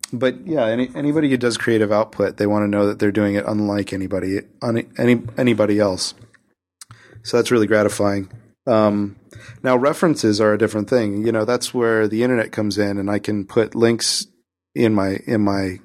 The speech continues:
creative treatment and say, you know, if, if it's not enough to describe a movie that you're referring to, and you can go to YouTube and include a link,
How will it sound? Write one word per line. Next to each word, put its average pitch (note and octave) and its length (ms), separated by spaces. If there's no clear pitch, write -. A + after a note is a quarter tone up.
creative A#2+ 380
treatment G2+ 520
and A2 200
say, G#2+ 460
you C#3+ 160
know, A#2+ 180
if, B2+ 300
if C#3 80
it's C3 160
not D#3 160
enough C#3 220
to B2+ 100
describe A2+ 580
a B2 60
movie B2 760
that B2 200
you're C3 100
referring B2+ 460
to, C3+ 340
and G#2+ 240
you G#2+ 100
can G#2+ 220
go A2 140
to G#2+ 80
YouTube A2 480
and G2+ 220
include A2 360
a G2+ 80
link, A2 400